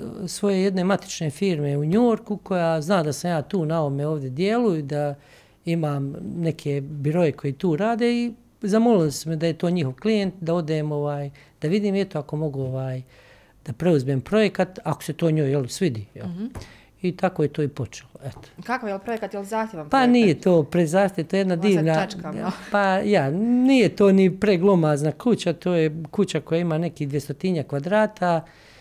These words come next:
Speaker 1: ona jedna ima divnog muža, to je jedna divna žena sa
Speaker 2: Vi ste se
Speaker 1: divnim
Speaker 2: upoznali sa njom, jel, direktno ovako?
Speaker 1: Pa eto, mi hodamo zajedno, budemo, sjednemo, jedemo ručak i niko nas živ ne zna.
Speaker 2: Znači, dobro sakriven otočić.
Speaker 1: Pa jeste, onaj, e,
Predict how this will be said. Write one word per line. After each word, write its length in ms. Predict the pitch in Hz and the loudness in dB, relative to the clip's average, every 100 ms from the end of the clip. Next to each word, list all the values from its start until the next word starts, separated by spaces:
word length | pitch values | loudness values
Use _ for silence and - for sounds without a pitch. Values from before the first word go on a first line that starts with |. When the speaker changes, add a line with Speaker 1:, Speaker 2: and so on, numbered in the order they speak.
| - _ | -20 _
Speaker 1:
ona 140 | 202 208 | 2 2
jedna 200 | 196 196 | 4 2
ima 320 | 208 185 175 | 2 2 0
divnog 560 | 180 170 202 190 170 160 | -2 2 4 6 4 4
muža, 260 | 185 170 | 2 2
to 120 | 151 | 0
je 20 | 156 | -2
jedna 160 | 151 | -2
divna 360 | 143 208 190 180 | 2 4 4 2
žena 380 | 160 180 175 147 | 0 0 0 -2
sa 140 | - | -2
Speaker 2:
Vi 40 | |
ste 100 | 139 | 2
se 60 | 214 | 4
Speaker 1:
divnim 160 | 202 285 | 2 0
Speaker 2:
upoznali 360 | 214 190 185 | -2 -4 -6
sa 160 | 190 202 | -6 -6
njom, 160 | 175 | -6
jel, 100 | 170 | -8
direktno 360 | 165 170 151 147 | -6 -8 -8 -12
ovako? 240 | 143 147 - | -16 -6 2
Speaker 1:
Pa 140 | 202 | 4
eto, 200 | 202 170 | 4 4
mi 160 | 190 180 | 4 6
hodamo 460 | 220 196 147 147 | 6 6 4 0
zajedno, 320 | 156 202 156 147 | 2 2 2 2
budemo, 340 | 220 175 175 | 0 2 0
sjednemo, 520 | - 240 180 175 175 175 | 0 0 0 0 -2 -2
jedemo 480 | 196 240 196 196 | 0 2 2 2
ručak 300 | 208 269 - - | 4 2 2 0
i 40 | |
niko 180 | 240 - | 0 2
nas 180 | 185 180 | 2 2
živ 200 | 196 156 | 2 2
ne 160 | 123 110 | 0 -4
zna. 180 | - - - - - - - _ _ _ _ _ - | -8 -12 -12 -14 -14 -16 -20 _ _ _ _ _ -18
Speaker 2:
Znači, 300 | 190 202 220 | -10 -8 -6
dobro 220 | 220 247 | -4 -4
sakriven 420 | 240 220 220 185 | -6 -8 -6 -6
otočić. 500 | 156 156 - 226 220 - _ | -8 -14 -14 -14 -14 -16 _
Speaker 1:
Pa 200 | - 208 | 0 2
jeste, 600 | 240 214 269 - 131 117 160 | 2 2 2 0 -6 -6 -2
onaj, 480 | 160 165 160 | -2 0 -2
e, 60 | 165 | 0